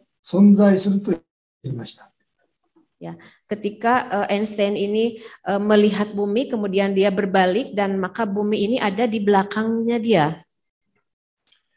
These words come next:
Speaker 1: えー、ニールス・ボーの方はですね、今見ている月と反対の方向に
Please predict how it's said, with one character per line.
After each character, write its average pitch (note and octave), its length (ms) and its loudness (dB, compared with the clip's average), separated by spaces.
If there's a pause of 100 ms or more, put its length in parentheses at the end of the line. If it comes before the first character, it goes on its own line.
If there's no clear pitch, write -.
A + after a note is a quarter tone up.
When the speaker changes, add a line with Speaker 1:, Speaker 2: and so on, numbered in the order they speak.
(300)
Speaker 1:
え C3 640 -4 (2250)
ー、 E3+ 60 0
ニ G#3+ 180 8
ー C#4 60 8
ル D4+ 80 6
ス・ D4 160 2
ボ C4 160 8
ー - 20 8
の F#3 140 4
方 D#3 140 0
は C3 120 2
で A#2 100 -10
す - 180 -4
ね、 C#3 300 -2 (380)
今 A#3 280 8
見 G3 160 8
て F3+ 140 6
い - 20 6
る D#3+ 120 4
月 - 280 -2
と - 140 0
反 E3+ 280 2
対 G#3+ 200 6
の G3+ 140 8
方 F#3 260 4
向 F3 280 0
に F#3 360 2